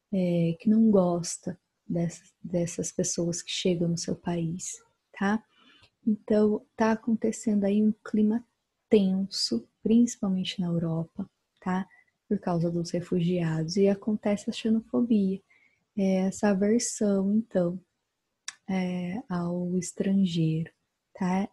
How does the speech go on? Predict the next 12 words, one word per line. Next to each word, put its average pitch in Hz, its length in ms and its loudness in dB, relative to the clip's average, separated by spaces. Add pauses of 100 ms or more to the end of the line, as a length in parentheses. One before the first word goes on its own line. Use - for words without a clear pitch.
E 208 380 0
acontece 214 640 -2
o 226 80 -2
quê? 190 340 0
O 208 80 -6
preconceito, 175 1120 -6 (500)
tá? 190 180 0
Então, 190 200 -2
a 190 60 0
pessoa 180 480 -2
não 185 220 -2
gosta 196 680 -2